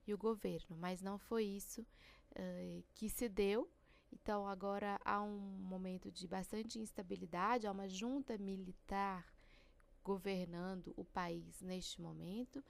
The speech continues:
Essa junta militar prometeu organização, eh, de, eh, eleições.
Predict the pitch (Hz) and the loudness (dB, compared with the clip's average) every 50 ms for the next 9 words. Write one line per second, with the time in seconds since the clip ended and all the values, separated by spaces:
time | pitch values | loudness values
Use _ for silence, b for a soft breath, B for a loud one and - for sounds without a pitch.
0 | B B B B B B 214 214 - 226 220 202 226 233 214 - 214 208 214 208 | B B B B B B 0 2 4 2 2 2 0 -2 -2 -2 -4 -2 -2 -2
1 | 202 202 196 - - 202 190 185 175 170 165 - - - - - - - - - | -2 -2 -4 -4 -2 0 0 0 0 -2 -4 -6 -8 -12 -18 -20 -20 -20 -18 -12
2 | - - 202 214 214 208 208 202 - - - 202 196 196 190 185 175 170 - B | -6 -2 0 0 0 0 -2 -2 -2 0 0 2 2 2 2 0 -2 -4 -8 B
3 | B B B B B - 208 208 202 - 208 202 202 180 196 190 185 - - - | B B B B B 0 2 2 2 0 0 -2 0 0 0 0 0 0 -4 -2
4 | - 185 185 180 180 175 170 - B B B B B B - 185 180 175 175 170 | 0 0 0 0 0 -4 -8 -12 B B B B B B -6 -4 -2 -2 -2 -4
5 | 160 170 190 240 269 285 285 - - - - 190 185 180 180 - 190 202 202 202 | -4 -2 2 4 4 4 2 0 -2 -2 -2 0 0 0 -2 0 2 4 4 4
6 | 190 190 180 - - - 175 175 185 214 254 302 - - - | 4 2 0 -2 -2 0 0 0 0 0 -2 -4 -8 -10 -16